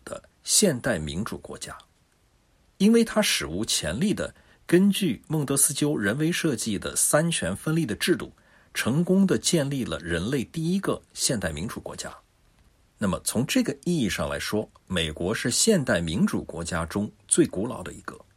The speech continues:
可以算是鼻祖。但正是因为美国人在之后的民主实践中过于保守，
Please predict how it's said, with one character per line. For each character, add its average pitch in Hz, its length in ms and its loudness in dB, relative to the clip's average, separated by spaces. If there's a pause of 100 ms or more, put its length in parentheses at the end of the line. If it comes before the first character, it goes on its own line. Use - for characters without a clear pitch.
可 - 100 -4
以 95 80 2
算 120 220 0
是 - 120 -8
鼻 90 220 -6
祖。 - 180 -10 (880)
但 156 180 4
正 254 200 4
是 - 180 0
因 143 200 0
为 117 240 2
美 82 240 2
国 110 140 0
人 131 140 0
在 - 140 0
之 - 220 -2
后 196 320 2
的 73 260 -4
民 95 220 -2
主 98 180 -4
实 - 260 -2
践 90 240 -4
中 214 240 -4 (400)
过 202 220 6
于 95 160 -2
保 76 240 -4
守， - 260 -8